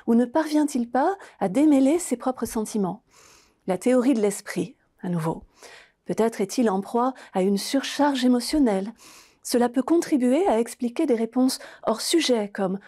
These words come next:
le prof est en retard », ou fondées sur la pure logique, ou du moins sur une logique. « Tu ne t'entendais pas avec ton grand-père. » Bien sûr, toutes les personnes autistes ne sont pas des anges. Bien sûr,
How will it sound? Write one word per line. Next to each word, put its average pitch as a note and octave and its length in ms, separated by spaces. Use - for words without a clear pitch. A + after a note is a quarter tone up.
le F#3 80
prof - 240
est G3+ 100
en G#3+ 60
retard », F#3+ 440
ou A#3 320
fondées A3+ 440
sur G#3+ 260
la F#3 120
pure B3 320
logique, B3+ 480
ou G3 80
du F#3 120
moins G#3 200
sur G3+ 240
une C4+ 260
logique. « A3+ 480
Tu F3 140
ne E3 60
t'entendais G3+ 480
pas G#3 120
avec G3 180
ton F#3+ 120
grand-père. » F#3 560
Bien G3 120
sûr, - 440
toutes - 180
les D4 80
personnes B3+ 380
autistes - 540
ne G#3 60
sont A#3 160
pas B3+ 120
des G#3+ 180
anges. F3 340
Bien G3 140
sûr, E4 460